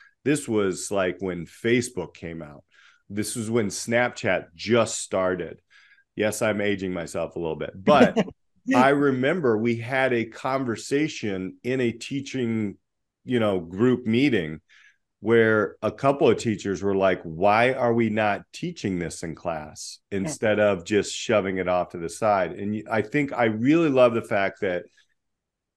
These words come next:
Speaker 1: you know, helping young people understand that y-, you were, like, shoved into this and you had no idea.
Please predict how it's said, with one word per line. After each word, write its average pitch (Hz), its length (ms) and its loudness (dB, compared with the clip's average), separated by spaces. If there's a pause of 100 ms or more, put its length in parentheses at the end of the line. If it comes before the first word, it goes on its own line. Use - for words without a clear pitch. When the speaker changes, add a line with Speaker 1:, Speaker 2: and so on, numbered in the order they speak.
Speaker 1:
you 117 100 4
know, 104 380 2 (1300)
helping 160 560 2
young 120 360 4
people 104 420 0
understand 117 880 2
that 98 300 0 (420)
y-, 110 80 -4
you 127 360 2
were, 180 200 6
like, 123 300 4
shoved 110 340 -2
into 123 220 0
this 95 260 -2
and 104 80 -4
you 104 80 0
had 98 220 0
no 98 160 0
idea. 87 420 -2